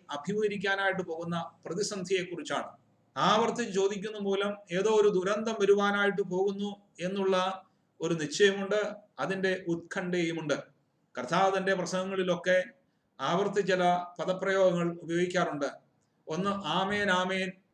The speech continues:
എന്ന് പറയുന്നതായ ഒരു പ്രയോഗം. വിശുദ്ധ യോഹന്നാന്റെ സുവിശേഷം പന്ത്രണ്ടാം അധ്യായം ഇരുപത്തിനാലാമത്തെ വാക്യത്തിൽ ഇപ്രകാരം രേഖപ്പെടുത്തിയിട്ടുണ്ട്, "ആമേൻ, ആമേൻ, ഞാൻ നിങ്ങളോട് പറയുന്നു, ഗോതമ്പ് മണി നിലത്ത് വീണ് ചാകുന്നില്ല എങ്കിൽ തനിയായിരിക്കും,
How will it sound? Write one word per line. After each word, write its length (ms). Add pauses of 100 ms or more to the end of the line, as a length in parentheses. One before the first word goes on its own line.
എന്ന് 180
പറയുന്നതായ 840
ഒരു 100
പ്രയോഗം. 580 (320)
വിശുദ്ധ 220
യോഹന്നാന്റെ 420
സുവിശേഷം 480
പന്ത്രണ്ടാം 400
അധ്യായം 320
ഇരുപത്തിനാലാമത്തെ 760
വാക്യത്തിൽ 560 (640)
ഇപ്രകാരം 400
രേഖപ്പെടുത്തിയിട്ടുണ്ട്, 640
"ആമേൻ, 300
ആമേൻ, 240
ഞാൻ 120
നിങ്ങളോട് 340
പറയുന്നു, 320
ഗോതമ്പ് 500
മണി 120
നിലത്ത് 320
വീണ് 220
ചാകുന്നില്ല 460
എങ്കിൽ 360
തനിയായിരിക്കും, 520